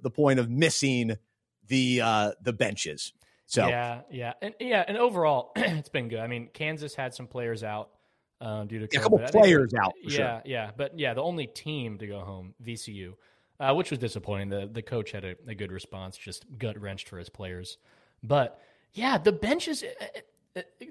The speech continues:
Speaker 2: college basketball, the energy, the enthusiasm, the excitement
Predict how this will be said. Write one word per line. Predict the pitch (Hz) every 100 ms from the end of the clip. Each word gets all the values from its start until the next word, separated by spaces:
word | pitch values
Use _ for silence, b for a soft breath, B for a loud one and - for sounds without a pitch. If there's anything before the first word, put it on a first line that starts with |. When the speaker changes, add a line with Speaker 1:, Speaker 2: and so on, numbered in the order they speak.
| 185 - -
Speaker 2:
college | - 220 277 165
basketball, | 147 147 - 113 110 98 98 - _ _ _ _ _ _ _ -
the | 127 208 -
energy, | 185 202 208 185 202
the | 196 160
enthusiasm, | 127 - - 185 175 180 170 160 170
the | 143
excitement | 120 - - 143 151 160 160 202